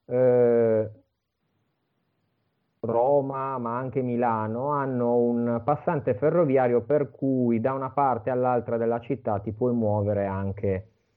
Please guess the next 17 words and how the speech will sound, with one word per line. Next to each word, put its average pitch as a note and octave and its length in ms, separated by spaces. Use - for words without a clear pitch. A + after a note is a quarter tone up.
eh, G#2+ 300
attraverso, G#2+ 1500
attraverso A#2+ 560
il A2 120
treno A#2 280
urbano. G2 680
Eh, C#3 680
da A#2+ 180
alcuni D3 440
anni G#3 560
esiste C3 500
il A2+ 120
servizio B2 400
ferroviario A#2+ 560
metropolitano A#2 960
e G#2+ 40
quindi, A2+ 540